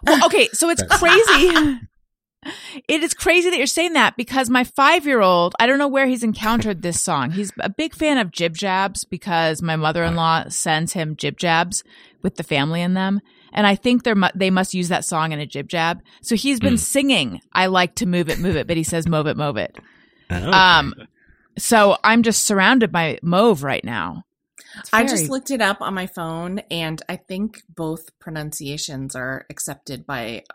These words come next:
Speaker 3: our friend Merriam-Webster. <laughs>
Speaker 1: Well, she needs to, she's a fence sitter.
Speaker 3: <laughs>
Speaker 1: Pick a side.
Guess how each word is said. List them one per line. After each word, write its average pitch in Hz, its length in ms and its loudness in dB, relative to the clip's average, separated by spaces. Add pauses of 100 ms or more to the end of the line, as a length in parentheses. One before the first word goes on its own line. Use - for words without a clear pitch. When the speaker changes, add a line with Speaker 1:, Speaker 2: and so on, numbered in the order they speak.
(160)
Speaker 3:
our 151 80 -14
friend 135 280 -10
Merriam-Webster. 139 1300 -14
<laughs> - 60 -16 (960)
Speaker 1:
Well, 247 480 0 (1500)
she - 280 -2
needs 339 280 -6
to, 147 260 -4 (180)
she's 226 140 -10
a 269 80 -6
fence - 320 -8
sitter. - 260 -12 (240)
Speaker 3:
<laughs> - 220 -14 (1080)
Speaker 1:
Pick - 120 -2
a - 60 2
side. 160 180 -2